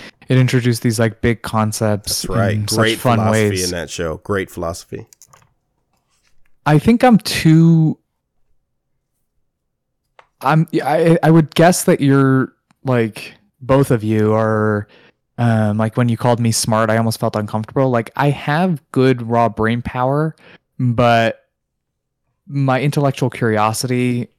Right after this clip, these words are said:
Speaker 1: can get a little bit stunted, and I'm very focused on certain things, and I'm hyper-focused on those things, and with those things, I'm able to dig and articulate myself. But, like, with film, it's not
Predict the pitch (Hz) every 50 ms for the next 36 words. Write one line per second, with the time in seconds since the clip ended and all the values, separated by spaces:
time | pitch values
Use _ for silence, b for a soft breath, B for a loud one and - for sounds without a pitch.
0 | _ _ _ - - 123 113 113 107 98 113 113 110 - - 120 117 117 113 113
1 | 107 113 107 - - - - - - 113 110 113 107 - 127 127 131 127 131 131
2 | - _ _ - 113 110 110 110 107 104 104 - 113 113 113 113 113 113 104 -
3 | - - - 110 107 - - 113 107 - 113 104 98 - - - - - 127 -
4 | 113 113 - - 117 117 127 120 117 107 101 98 - - - 123 110 - 131 127
5 | - 131 123 - 127 - - 127 127 123 127 123 - - 131 131 131 117 110 104
6 | 101 95 - - 120 117 - 123 135 123 - 135 127 123 - 113 113 113 104 113
7 | 107 - 104 - 127 120 113 117 110 104 - 120 - 117 113 113 117 113 - -
8 | 117 120 117 - - 113 107 95 113 113 110 101 - - B B B B B B
9 | _ _ _ - 131 120 - - - - 156 156 147 135 127 120 117 117 113 -
10 | _ B B B B B B B B _ _ _ _ _ _ _ _ _ _ _
11 | _ _ _ _ _ _ - - 147 139 - - - 151 143 143 143 143 151 165
12 | 160 - - _